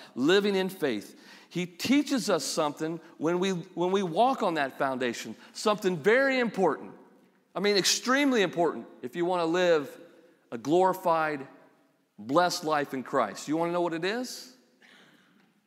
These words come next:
Maybe? Yes. <laughs> Contentment.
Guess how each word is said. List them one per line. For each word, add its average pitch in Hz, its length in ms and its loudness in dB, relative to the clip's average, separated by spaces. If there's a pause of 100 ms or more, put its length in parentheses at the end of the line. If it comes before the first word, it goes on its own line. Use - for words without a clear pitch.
(1040)
Maybe? 220 280 -4 (480)
Yes. - 920 -20
<laughs> - 640 -20 (1600)
Contentment. - 680 -14